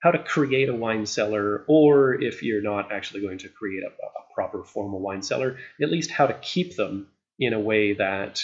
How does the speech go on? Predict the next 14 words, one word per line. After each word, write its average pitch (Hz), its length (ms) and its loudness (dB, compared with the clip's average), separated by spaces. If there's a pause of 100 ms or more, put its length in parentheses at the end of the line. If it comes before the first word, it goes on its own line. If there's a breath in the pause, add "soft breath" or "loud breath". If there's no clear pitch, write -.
(320)
is 107 220 -4
going 101 340 -4
to, 95 680 -6
uh, - 380 -10 (120)
maintain 110 640 -2
consistency 101 840 -6
and 104 120 -8
ensure 98 520 -4
proper 95 500 -8
aging 139 480 -2 (240 loud breath)
without 131 300 0
any 123 120 -2
wine 104 320 -2
spoiling. 98 600 -2